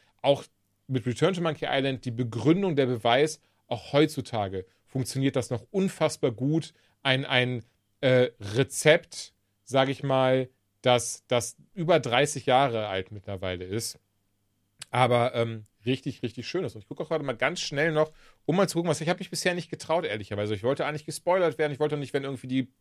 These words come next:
äh, Kritiken scheiße waren, dass ich mir dachte, „Fuck, nee, jetzt, äh, hab ich da, ne, jetzt ist das irgendwie kein gutes Spiel geworden.“ Aber ich sehe gerade, Metacritic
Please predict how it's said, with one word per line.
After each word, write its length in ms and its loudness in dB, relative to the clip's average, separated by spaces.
äh, 160 2
Kritiken 400 -8
scheiße 440 -2
waren, 240 -4
dass 160 2
ich 80 -6
mir 100 -2
dachte, 260 0
„Fuck, 380 -6
nee, 180 -2
jetzt, 380 -4
äh, 400 0
hab 180 0
ich 140 -4
da, 360 2
ne, 160 -2
jetzt 180 0
ist 120 -10
das 100 -8
irgendwie 220 -6
kein 180 -8
gutes 140 -8
Spiel 180 -4
geworden.“ 240 0
Aber 80 -4
ich 80 -6
sehe 120 -2
gerade, 220 2
Metacritic 640 -2